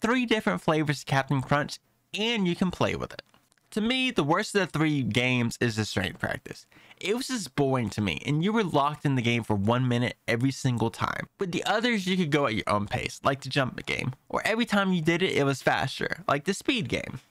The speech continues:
To beat the game, you must challenge the head thief in an athletic competition once you grow for the second time.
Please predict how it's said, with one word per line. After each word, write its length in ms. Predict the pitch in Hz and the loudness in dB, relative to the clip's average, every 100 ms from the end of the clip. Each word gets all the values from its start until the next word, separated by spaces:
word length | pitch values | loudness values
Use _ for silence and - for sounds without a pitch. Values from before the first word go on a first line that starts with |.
| _ - | _ -10
To 100 | 247 | -4
beat 260 | 269 254 | -4 -2
the 60 | 202 | -2
game, 420 | 156 147 143 139 | 0 0 0 0
you 120 | - 180 | 2 2
must 300 | 175 - - | 2 -2 -2
challenge 380 | 170 190 214 | 2 2 0
the 100 | - | 0
head 260 | 147 151 147 - | 2 2 0 0
thief 260 | 131 135 - | 0 -2 -4
in 120 | 117 | -4
an 60 | - - | -4 -6
athletic 380 | 156 - 165 - | -6 0 0 0
competition 720 | - 139 - 151 139 160 151 | -4 -4 -2 -2 -2 -2 0
once 260 | 120 127 - | 0 0 -2
you 80 | 110 | -2
grow 300 | 120 123 135 | 2 2 2
for 140 | 113 | 0
the 80 | 101 | -2
second 380 | - 110 - - | -2 -2 -2 -4
time. 320 | - - | -6 -6